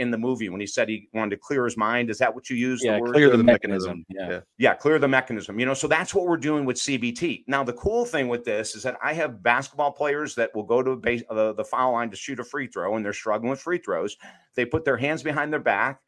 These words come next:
Speaker 1: They snap it. No one sees it. No one knows what the heck they're doing. In their mind, they say, "Cancel that thought. I am free," and they approach the line.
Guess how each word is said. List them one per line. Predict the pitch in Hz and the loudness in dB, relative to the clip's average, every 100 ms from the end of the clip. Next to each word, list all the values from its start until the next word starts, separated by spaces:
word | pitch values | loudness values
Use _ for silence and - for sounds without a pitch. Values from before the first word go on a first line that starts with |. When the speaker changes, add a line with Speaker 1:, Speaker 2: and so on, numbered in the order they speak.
| _ _ - | _ _ -8
Speaker 1:
They | 117 | -6
snap | 117 - 156 170 - | -4 -4 -2 -2 -2
it. | 107 - | -4 -4
No | 127 139 | 0 0
one | 196 | 0
sees | - 117 110 139 | -6 -8 -6 -6
it. | 107 | 0
No | 120 | 0
one | 156 | 2
knows | 151 135 | 2 2
what | 127 | 0
the | - | -2
heck | 107 - | -4 -2
they're | 113 | -4
doing. | 101 95 110 143 | -2 -2 -2 -2
In | 139 185 | -2 -2
their | 190 | 0
mind, | 185 117 117 151 117 | 0 0 0 -4 -4
they | 113 | -4
say, | 135 | -6
"Cancel | 127 127 127 147 | -2 -2 -2 -2
that | 143 147 | -2 -2
thought. | 127 117 | -2 -2
I | 117 139 | 0 -4
am | 151 | -6
free," | 107 110 120 - | -4 -4 -4 -2
and | 117 | 0
they | 120 | 2
approach | 120 110 98 - | 0 0 0 0
the | 135 | -4
line. | 143 151 151 73 | -2 -4 -6 -10